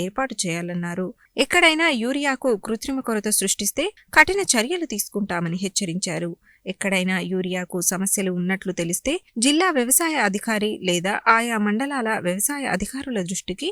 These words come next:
తీసుకురావాలని ఆమె రైతులకు సూచించారు. నల్గొండ జిల్లాలో యూరియాకు ఎలాంటి కొరత లేదని,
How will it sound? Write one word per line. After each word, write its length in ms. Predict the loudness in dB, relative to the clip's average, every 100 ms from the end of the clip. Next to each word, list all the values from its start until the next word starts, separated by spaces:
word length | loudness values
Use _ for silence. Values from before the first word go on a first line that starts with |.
| -4
తీసుకురావాలని 840 | 0 0 2 2 2 2 0 0 0 2 2
ఆమె 160 | 2 0
రైతులకు 440 | -2 -4 -6 -6 -6
సూచించారు. 600 | -4 -4 -4 -2 -2 -4 -6 -4
నల్గొండ 420 | 0 0 0 -2
జిల్లాలో 480 | -2 -2 -2 -2 -2 -4 _
యూరియాకు 560 | 0 2 2 0 -2 -2
ఎలాంటి 400 | 0 2 0 -2
కొరత 320 | -4 -4 -2 -2
లేదని, 420 | 0 -2 -2